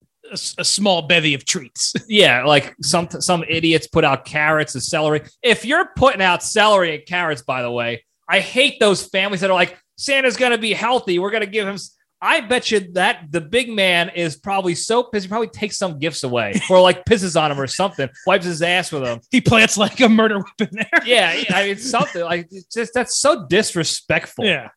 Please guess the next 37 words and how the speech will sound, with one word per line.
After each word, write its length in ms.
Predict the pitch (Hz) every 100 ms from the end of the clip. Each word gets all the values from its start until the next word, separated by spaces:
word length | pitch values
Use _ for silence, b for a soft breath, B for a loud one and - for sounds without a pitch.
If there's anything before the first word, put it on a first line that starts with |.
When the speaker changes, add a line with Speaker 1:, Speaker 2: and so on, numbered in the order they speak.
| -
Speaker 2:
The 60 | 185
guy 240 | 240 302
is 160 | 269 165
burning 640 | 135 131 190 240 226 185
calories 840 | 170 175 180 160 117 98 110 127 - b b
all 260 | 185 269 269
night 300 | 247 240 202
long, 340 | 208 175 151 -
up 320 | 196 247 - - -
chimneys, 400 | 208 175 143 135
down 360 | - 226 240
Speaker 1:
Down 80 | 233
Speaker 2:
chimneys, 420 | - 202 180 165 160
Speaker 1:
chimneys. 160 | - 226
Speaker 2:
over, 600 | 277 269 233 214 - _ -
crossing 400 | 254 262 - 226
streets, 480 | - - 240 180 -
getting, 320 | 254 254 233 -
Speaker 1:
He's 140 | 269
gotta 160 | 302 262
Speaker 2:
getting 240 | 262 269
Speaker 1:
get 100 | 302
in 60 | 254
and 20 |
Speaker 2:
attacked 140 | 269
Speaker 1:
out 60 | 277
of 40 | 247
Speaker 2:
by 20 | 226
Speaker 1:
that 80 | 190
cart 400 | 247 262 202 120
Speaker 2:
dogs. 140 | 120 220
Speaker 1:
with 200 | 220 214
the, 180 | 202
with 160 | 196 214
the 100 | 185
bag. 520 | 160 - 214 165 147
Speaker 2:
Yeah. 320 | 151 226 240